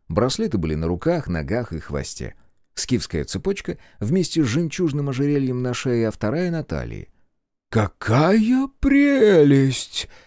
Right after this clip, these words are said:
раздался восторженный шепот по духам. Повернувшись, я увидел стоящего рядом с раскрытым ртом и вытаращенными глазами с руля Акакиевича. Оля тоже взглянула на него.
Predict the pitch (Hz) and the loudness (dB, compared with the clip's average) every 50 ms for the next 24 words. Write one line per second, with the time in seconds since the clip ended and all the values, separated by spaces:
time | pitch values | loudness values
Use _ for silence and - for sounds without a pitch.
0 | _ _ _ _ - 98 98 113 123 107 131 127 113 - 113 107 110 101 - - | _ _ _ _ -2 0 2 2 4 4 4 4 4 2 2 0 0 0 0 0
1 | 170 156 139 151 151 147 123 - - 117 107 - 127 - - - - _ _ - | 0 0 2 0 0 0 0 0 0 0 0 0 -4 -8 -8 -20 -20 _ _ -2
2 | 110 110 113 104 98 110 104 87 - - - 73 65 58 - - - _ _ _ | 0 0 2 2 0 0 -2 -2 -2 -6 -6 -6 -6 -8 -12 -16 -20 _ _ _
3 | _ _ _ - 120 123 156 180 214 247 247 208 - - 139 - 151 156 160 175 | _ _ _ -2 2 2 4 4 4 2 0 0 0 0 2 4 4 4 4 4
4 | 208 196 196 160 - - 139 139 143 135 - 131 123 127 160 175 170 165 139 - | 4 4 4 2 4 4 2 2 2 2 2 2 2 2 4 2 2 0 0 -2
5 | - - 135 135 143 139 - - 147 135 - - 107 101 95 98 - - 185 170 | -4 0 0 0 0 0 0 0 2 2 2 2 0 0 0 -2 0 2 2 2
6 | 131 113 104 92 139 156 - 117 98 90 - 98 92 87 87 90 76 98 117 131 | 2 2 2 2 2 2 2 2 0 0 -2 -2 -2 -2 -2 -2 0 0 0 2
7 | 160 190 196 185 147 - - - - - - - - 135 131 139 131 117 117 120 | 2 0 0 0 -2 -4 -8 -16 -20 -14 -8 -4 0 2 4 4 4 4 4 2
8 | 123 120 117 - 170 143 - - 80 73 60 55 - - - - - - _ _ | 0 -2 -2 -2 -2 -2 -2 -2 -4 -4 -4 -6 -10 -10 -12 -12 -14 -14 _ _
9 | _ _ _ - - 87 98 113 120 117 175 165 135 98 107 107 101 95 95 110 | _ _ _ -4 0 2 4 4 4 4 4 4 4 4 2 -2 -2 0 0 0
10 | 110 107 107 104 104 104 107 104 104 101 104 110 - | 2 2 2 0 2 2 0 0 0 0 0 -2 -4